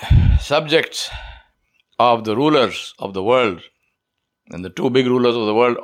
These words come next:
of that time were the Kisra and the Qaisar, the, the, um, ruler of, uh, of Iran, of, uh, Persia, and the ruler of the Roman Empire.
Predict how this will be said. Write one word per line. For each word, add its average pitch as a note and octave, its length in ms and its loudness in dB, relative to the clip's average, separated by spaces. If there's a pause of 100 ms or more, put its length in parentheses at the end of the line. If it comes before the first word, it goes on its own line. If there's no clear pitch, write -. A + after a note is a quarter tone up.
of G2 60 -12
that A#2 280 -2
time A#2+ 160 0
were A#2 300 0 (540)
the G2 120 -8
Kisra B2 400 -2 (120)
and A#2 160 -4
the D#3+ 240 -6 (420)
Qaisar, A2 380 -2 (1300)
the, G2+ 160 0 (280)
the, G2+ 260 0
um, F2+ 680 -4
ruler A#2+ 360 0
of, G#2+ 260 -2
uh, D#2 280 -4 (600)
of F2 280 -8
Iran, A2+ 480 -2
of, - 360 -6
uh, E2+ 340 -4 (180)
Persia, C3+ 400 2 (640)
and G#2 180 -4
the G2+ 60 -4
ruler B2 280 2 (160)
of - 340 -8 (360)
the A2+ 220 -6
Roman A2+ 180 0
Empire. A2 440 -2